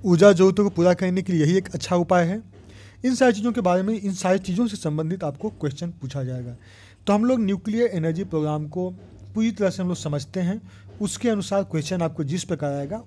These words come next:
उस अनुसार आप क्वेश्चन का आंसर देते चले आएंगे। तो चलिए हम लोग स्टार्ट करते हैं। न्यूक्लियर टेक्नोलॉजी, न्यूक्लियर टेक्नोलॉजी का मतलब क्या हो गया? सबसे पहले तो न्यूक्लियर का मतलब क्या हो गया? न्यूक्लियर का मतलब हो गया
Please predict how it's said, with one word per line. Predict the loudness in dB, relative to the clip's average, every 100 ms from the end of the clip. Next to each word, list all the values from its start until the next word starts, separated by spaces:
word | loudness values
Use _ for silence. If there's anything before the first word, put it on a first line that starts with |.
| -8
उस | -8 -6
अनुसार | -8 -6 -6 -6
आप | -8 -6
क्वेश्चन | -6 -4 -6
का | -4
आंसर | -6 -4 -6 -8 -16 -16 -4
देते | -2 -2
चले | -2 -4
आएंगे। | -4 -4 -6 -10 -16 -20 -20 _ -4
तो | 2
चलिए | 4 6
हम | 4
लोग | 2
स्टार्ट | 2 0 -2
करते | -4 -4
हैं। | -4 -4 -8 -20 -20 -20 -20 -20 -20 -20 -20 -20 -20 -20 -20 -20 -20 -20 -20 -16 -2
न्यूक्लियर | 4 4 4 2 2
टेक्नोलॉजी, | 0 0 0 0 -2 -6 -10 -20 -20 -20 -20 -14 0
न्यूक्लियर | 2 2 2 0
टेक्नोलॉजी | 0 2 2 2 0 -2 0
का | 0
मतलब | 2 -2 0
क्या | 2
हो | 2
गया? | 0 -2
सबसे | -4 -4 -2
पहले | 0 0
तो | 0
न्यूक्लियर | 0 0 0 0
का | 0
मतलब | -4 -4 -2
क्या | 0
हो | 0
गया? | 0 -2
न्यूक्लियर | -2 -2 0 0
का | 0
मतलब | -2 -2 -2
हो | 0
गया | 0 -2